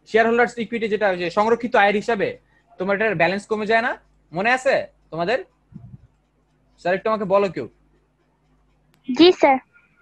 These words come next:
Speaker 1: আমরা যে লভ্যাংশটা দেই শেয়ার হোল্ডারদের, এটা কোত্থেকে দেই? আমার বিগত বা এব-, বিগত এবং এই বছরে total যে ইয়েটা আছে আমার রক্ষিত আয়, সেটা থেকেই তো দেই, তাই না?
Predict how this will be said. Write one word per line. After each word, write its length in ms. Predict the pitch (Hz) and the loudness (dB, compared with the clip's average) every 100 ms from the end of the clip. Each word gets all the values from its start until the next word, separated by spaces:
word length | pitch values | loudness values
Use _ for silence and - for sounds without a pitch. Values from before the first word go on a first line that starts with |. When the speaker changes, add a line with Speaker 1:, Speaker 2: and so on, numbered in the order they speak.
| _ _ _ _ _ - | _ _ _ _ _ -6
Speaker 1:
আমরা 260 | 170 208 | 0 0
যে 120 | 220 233 | 2 0
লভ্যাংশটা 520 | 196 214 220 240 240 | 0 -2 -4 -2 0
দেই 320 | 240 240 151 | 0 -2 -4
শেয়ার 240 | - 202 | -2 -2
হোল্ডারদের, 360 | 220 233 202 226 | 0 0 0 0
এটা 100 | 220 | -2
কোত্থেকে 460 | 233 247 269 226 170 | -4 -6 -6 -4 -4
দেই? 200 | 110 - _ _ _ | -6 -12 _ _ _
আমার 320 | - 165 214 | -6 0 0
বিগত 400 | 170 202 202 220 | -2 -4 -2 -2
বা 160 | 220 202 | 0 2
এব-, 260 | 185 190 165 | 2 -2 -4
বিগত 360 | 196 226 247 | -2 0 2
এবং 280 | 233 214 196 | 0 0 -2
এই 140 | 226 | 0
বছরে 360 | 233 240 214 139 - _ _ _ _ _ | 0 0 -2 -4 -10 _ _ _ _ _
total 280 | 190 214 247 | -4 0 2
যে 100 | 220 | 0
ইয়েটা 300 | 233 214 156 | 0 0 0
আছে 180 | 139 160 | -2 -2
আমার 220 | 165 214 - - - | -2 -2 -4 -12 -4
রক্ষিত 380 | 202 - 247 254 | -4 -4 -2 2
আয়, 320 | 147 131 110 | 2 0 -4
সেটা 180 | 185 220 | -6 -6
থেকেই 240 | 262 269 | -6 -8
তো 80 | 330 | -8
দেই, 240 | 151 127 - | -8 -10 -8
তাই 140 | 170 | -4
না? 280 | 226 131 | -4 -4